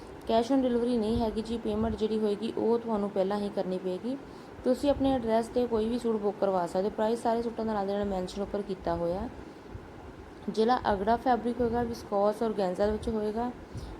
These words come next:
ਇਸ ਦੇ ਉੱਪਰ ਵੀ ਐਮਬ੍ਰੋਇਡਰੀ ਫੁੱਲ ਕੀਤੀ ਗਈ ਹੈ। ਪ੍ਰਾਈਸ ਇਹਨਾਂ ਸੂਟਾਂ ਦਾ ਵੀ per meter ਦੇ according ਉੱਪਰ ਮੈਂਸ਼ਨ ਕੀਤਾ ਹੈਗਾ। ਕੋਈ ਵੀ ਸੂਟ ਤੁਸੀਂ ਆਪਣੇ ਲਈ ਪ੍ਰਾਈਸ ਚੈੱਕ ਕਰਕੇ ਸੂਟ ਬੁੱਕ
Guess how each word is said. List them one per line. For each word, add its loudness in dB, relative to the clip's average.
ਇਸ 0
ਦੇ 2
ਉੱਪਰ 4
ਵੀ 2
ਐਮਬ੍ਰੋਇਡਰੀ 4
ਫੁੱਲ 2
ਕੀਤੀ -2
ਗਈ 2
ਹੈ। 4
ਪ੍ਰਾਈਸ 2
ਇਹਨਾਂ 2
ਸੂਟਾਂ -2
ਦਾ 0
ਵੀ 2
per 4
meter -2
ਦੇ 0
according 0
ਉੱਪਰ -6
ਮੈਂਸ਼ਨ -2
ਕੀਤਾ -6
ਹੈਗਾ। 0
ਕੋਈ 2
ਵੀ -2
ਸੂਟ -2
ਤੁਸੀਂ -4
ਆਪਣੇ -2
ਲਈ 0
ਪ੍ਰਾਈਸ 4
ਚੈੱਕ 0
ਕਰਕੇ 2
ਸੂਟ 2
ਬੁੱਕ -2